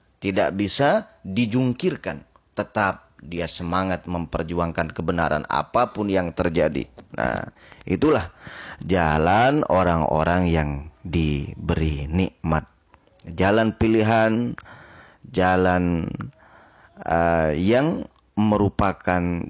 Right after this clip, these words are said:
jalan yang agung yang menyampaikan seseorang menuju Allah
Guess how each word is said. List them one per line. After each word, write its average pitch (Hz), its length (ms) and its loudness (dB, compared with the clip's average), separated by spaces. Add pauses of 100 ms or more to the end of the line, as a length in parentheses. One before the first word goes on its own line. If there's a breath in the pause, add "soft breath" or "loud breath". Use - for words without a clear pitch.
(100)
jalan 85 460 2
yang 85 260 2
agung 123 400 2
yang 117 320 2
menyampaikan 123 1200 2
seseorang 87 800 -2 (560 loud breath)
menuju 92 640 0
Allah 80 320 -2